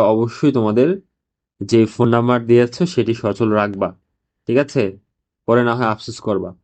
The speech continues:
ঠিক আছে? আমি বারবার বলতেছি সেটি সচল রাখবা, ঠিক আছে? এ দেখো, খুব কাছাকাছি ওয়েটিং আছো ভাইয়া তোমরা। আমি মন থেকে দোয়া করি তোমরা সাবজেক্টে পেয়ে যাও,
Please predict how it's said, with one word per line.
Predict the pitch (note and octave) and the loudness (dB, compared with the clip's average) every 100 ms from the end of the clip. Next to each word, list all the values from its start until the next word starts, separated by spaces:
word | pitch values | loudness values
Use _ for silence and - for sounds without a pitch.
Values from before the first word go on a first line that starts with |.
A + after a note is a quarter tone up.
| _ | _
ঠিক | - A#2 | -6 -4
আছে? | B2 A#2+ | -2 -2
আমি | G#2+ G#2 | -2 0
বারবার | G#2+ A2 B2 B2 | 0 0 0 2
বলতেছি | A#2+ A#2 B2 D3+ F#3 - - _ | 2 2 -2 0 -2 -4 -14 _
সেটি | - G#2 G2 C#3 | -10 -6 0 0
সচল | - G2+ A2+ G#2+ | 0 -2 0 0
রাখবা, | G2+ F#2+ F#2+ E2 _ _ _ _ _ _ _ - | 0 -2 -8 -10 _ _ _ _ _ _ _ -4
ঠিক | B2+ | -2
আছে? | C#3+ B2 G#2 | 0 0 0
এ | |
দেখো, | G2+ G#2+ - F#2 F#2 _ _ _ _ | 2 0 -2 -8 -10 _ _ _ _
খুব | B2+ B2+ | 0 0
কাছাকাছি | B2+ B2 C3 B2+ B2+ | -2 -2 0 0 2
ওয়েটিং | A#2 G#2+ G#2+ | 2 2 0
আছো | G#2 F#2+ G2+ | -4 -4 -6
ভাইয়া | G#2 F#2+ | -4 -4
তোমরা। | F#2+ F2+ F2 _ _ _ - | -4 -6 -10 _ _ _ -6
আমি | G#2+ A#2 | 0 2
মন | A#2 B2 | 4 4
থেকে | C3+ C3+ | 4 4
দোয়া | C3 B2+ | 4 2
করি | B2+ C#3+ | 2 0
তোমরা | C#3+ B2 A#2 A#2 | 2 2 2 0
সাবজেক্টে | - A2+ A2 A#2 B2+ | 0 -4 -4 -2 0
পেয়ে | A#2+ B2 A#2+ | 4 4 4
যাও, | C#3+ | 2